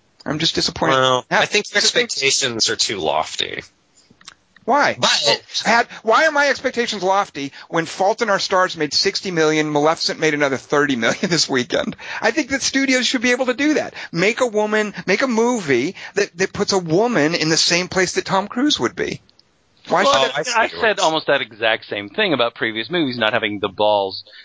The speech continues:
Speaker 3: to make the female be the, the lead of the movie instead of the male. And I, I, I, I agree with you on that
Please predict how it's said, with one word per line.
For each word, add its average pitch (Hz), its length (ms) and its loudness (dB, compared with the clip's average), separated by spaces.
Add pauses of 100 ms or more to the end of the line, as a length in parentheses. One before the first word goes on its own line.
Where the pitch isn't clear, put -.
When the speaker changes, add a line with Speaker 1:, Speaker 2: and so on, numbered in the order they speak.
(140)
Speaker 3:
to 123 60 -8
make 120 180 -2
the 113 80 -8
female 107 640 0 (420)
be 113 240 2
the, 104 320 0
the 107 160 2
lead 117 360 0
of 92 100 -6
the 101 80 -4
movie 101 400 0
instead 98 340 -2
of 95 140 -2
the 95 80 -4
male. 107 460 0
And 110 120 0
I, 113 180 2
I, 135 80 2 (200)
I, 170 60 -2 (180)
I 147 80 0
agree 190 320 -2
with 139 140 -2
you 104 100 2
on 95 120 0
that 95 220 2